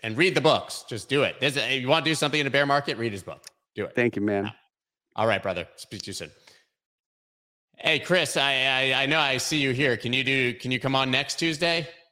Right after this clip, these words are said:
Speaker 1: We're gonna, so we're, we're, we're working on a new cadence here, guys, with, uh, with the way that we're gonna structure the shows because, uh, there's, you know,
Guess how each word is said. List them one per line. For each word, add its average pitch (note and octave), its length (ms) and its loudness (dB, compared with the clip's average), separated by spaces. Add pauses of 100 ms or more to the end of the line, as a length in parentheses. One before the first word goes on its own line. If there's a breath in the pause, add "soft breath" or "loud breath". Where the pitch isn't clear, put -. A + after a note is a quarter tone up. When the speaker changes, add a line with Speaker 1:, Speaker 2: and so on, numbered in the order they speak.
(120)
Speaker 1:
We're A2+ 220 -6
gonna, B2+ 280 2
so C#3+ 240 2
we're, C3+ 160 4
we're, C#3 220 2
we're C#3 120 0
working F3 300 2
on D3 140 0
a C#3+ 40 0
new D3+ 160 0
cadence C3+ 460 -2
here, A2 220 -2
guys, G2+ 400 -2
with, G#2+ 200 -4
uh, G#2 300 0 (1400)
with A2+ 160 -2
the B2+ 80 0
way B2+ 160 4
that B2 100 2
we're A#2 60 0
gonna A#2 160 0
structure A#2 840 0
the G#2 540 0
shows A2+ 480 0
because, G2 560 -4
uh, F2+ 300 -10
there's, - 680 -8
you E3 80 -4
know, F#2+ 220 -4